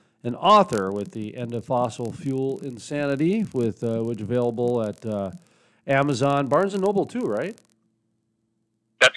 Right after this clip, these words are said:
Speaker 2: correct, yep. Both places. Go buy 'em for Christmas.
Speaker 1: That's right. We'll make sure we link it up at the website as well. So, uh, first of all, let's get an international oil update. What's going on up in, uh, the,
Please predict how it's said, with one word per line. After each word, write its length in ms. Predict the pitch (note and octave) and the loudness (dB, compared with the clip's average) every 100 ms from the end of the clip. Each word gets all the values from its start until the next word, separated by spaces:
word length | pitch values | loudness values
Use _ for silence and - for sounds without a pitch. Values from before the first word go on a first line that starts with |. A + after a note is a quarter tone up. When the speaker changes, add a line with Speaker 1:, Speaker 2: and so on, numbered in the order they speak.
| - | 6
Speaker 2:
correct, 240 | C3+ - | 4 6
yep. 140 | D3+ - | 2 2
Both 140 | D3+ - - | -4 -6 -6
places. 260 | - A#2+ - _ _ _ - | -6 -8 -20 _ _ _ 0
Go 100 | C3 | 4
buy 140 | D#3 | 4
'em 80 | D#3 | 2
for 80 | - | -2
Christmas. 340 | F3 - - - _ _ _ _ _ _ _ _ _ - | 0 0 -6 -20 _ _ _ _ _ _ _ _ _ -6
Speaker 1:
That's 200 | G#2 - | -4 0
right. 360 | A2+ C3+ B2+ | 4 6 4
We'll 200 | C3 C3 | 4 2
make 200 | C3+ B2+ | 2 0
sure 220 | - C3 | -2 -2
we 100 | A#2+ | 0
link 320 | A2 A2+ B2 F#2 | 0 0 -2 -2
it 80 | A2+ | -2
up 240 | A#2+ - | -2 -4
at 180 | A#2+ A#2 | -6 -4
the 60 | G#2+ | -6
website 640 | A#2+ A2+ - A#2 A#2 A2+ - | -4 -6 -6 -4 -4 -6 -8
as 260 | B2+ A2+ | -6 -4
well. 320 | G2 A2+ B2 C#3 | -4 -2 0 -2
So, 380 | - C3 A#2+ - - - _ _ _ | -2 0 0 -4 -18 -20 _ _ _
uh, 220 | D3+ C#3+ | 4 4
first 400 | C#3 G3 D4 D4 | 6 6 6 4
of 100 | - | 4
all, 420 | D3 A#2 A2+ E3 - - - _ | 6 6 6 4 2 -12 -20 _
let's 220 | - D#3+ - | -2 -2 4
get 160 | A3 | 6
an 100 | F#3+ | 6
international 800 | E3+ F3+ F3 E3+ F#3 E3+ F3 D#3 | 6 4 4 6 4 2 2 2
oil 360 | D3+ F#3 G#3 F#3+ | 4 6 6 4
update. 500 | C#3 C#3 - C#3 F3 | 2 0 2 4 2
What's 280 | C#3 D3 - | 2 -2 -2
going 360 | F3 D#3 D3 | 0 2 2
on 300 | C#3 C#3+ D#3 | 2 2 0
up 200 | C#3+ C#3 | 0 0
in, 220 | D#3 C3+ C3+ | 0 0 0
uh, 360 | C3 B2+ B2 | 2 2 0
the, 540 | A2+ A#2+ A#2 A2+ A2 | 0 -2 0 -2 -4